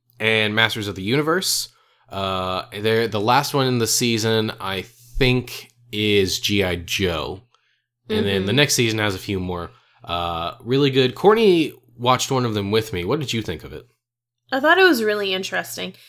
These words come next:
Speaker 1: especially because I did not know much about Masters of the Universe at all.
Speaker 2: Yeah.
Speaker 1: Um, in fact, I did not know that He-Man was even a part of that.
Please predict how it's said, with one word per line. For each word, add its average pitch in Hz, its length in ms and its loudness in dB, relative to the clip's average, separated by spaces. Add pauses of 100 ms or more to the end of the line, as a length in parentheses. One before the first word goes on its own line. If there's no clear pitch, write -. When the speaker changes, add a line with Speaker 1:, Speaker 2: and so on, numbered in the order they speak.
(220)
Speaker 1:
especially 214 420 -2
because 202 560 0
I 214 140 0
did 196 300 -2
not 196 260 -2
know 196 180 0
much 180 320 -2
about 165 500 -4
Masters 180 580 -2
of 175 120 -6
the 170 80 -14
Universe 175 540 -6 (100)
at 170 180 -4
all. 165 520 -6
Speaker 2:
Yeah. 90 260 0 (360)
Speaker 1:
Um, 190 440 4
in 190 100 -10
fact, - 360 -6 (280)
I 196 220 2
did 190 180 -2
not 185 200 -6
know 185 360 -4
that 156 440 -6 (180)
He-Man 202 720 -2
was 190 260 2
even 208 280 -2
a 220 40 0
part 285 360 0
of 208 180 -2
that. 165 400 2